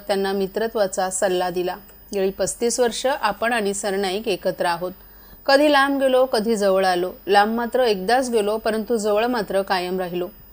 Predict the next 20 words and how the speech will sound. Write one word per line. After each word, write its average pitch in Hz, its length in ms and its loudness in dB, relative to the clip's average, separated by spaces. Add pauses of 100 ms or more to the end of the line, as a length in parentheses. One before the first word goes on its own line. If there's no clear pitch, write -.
त्याचं 190 220 0
कारण 202 320 0
म्हणजे 262 280 0
आमची 220 280 -2
माऊली 196 420 -2
प्रताप 196 340 -2
सरनाईक 202 560 -4
यांची 190 240 -4
पत्नी 202 480 -4
परिषा 196 400 0
सरनाईक 190 540 -2
या 185 140 0
आहेत. 180 220 -4 (680)
सरनाईक 285 480 4
हे 320 100 0
खूप 311 160 0
संघर्ष 233 420 -2
करून 220 360 0
मोठे 190 340 -4
झालेत. 180 280 -4